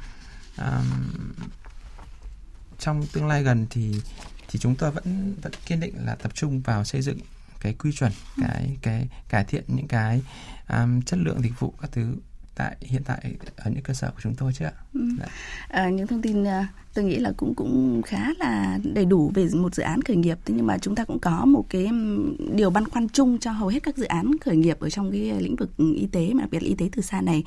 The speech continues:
Speaker 2: Đó là câu chuyện về, à, ờ,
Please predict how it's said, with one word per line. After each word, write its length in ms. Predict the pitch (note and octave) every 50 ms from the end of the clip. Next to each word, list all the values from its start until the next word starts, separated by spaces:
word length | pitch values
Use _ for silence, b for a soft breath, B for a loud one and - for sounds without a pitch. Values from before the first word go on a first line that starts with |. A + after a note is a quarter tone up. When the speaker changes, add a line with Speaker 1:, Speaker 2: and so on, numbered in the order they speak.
| B B B B B B
Speaker 2:
Đó 100 | - D3+
là 160 | F#3+ A3+ F#3+ E3+
câu 120 | F3 F3+ F3+
chuyện 300 | - - - - D#3+ E3
về, 220 | E3 D#3+ D#3 D3+
à, 120 | D3 D3 D3 - - B B B B B B B B B - -
ờ, 280 | - D3+ D3 C#3+ C3+ C3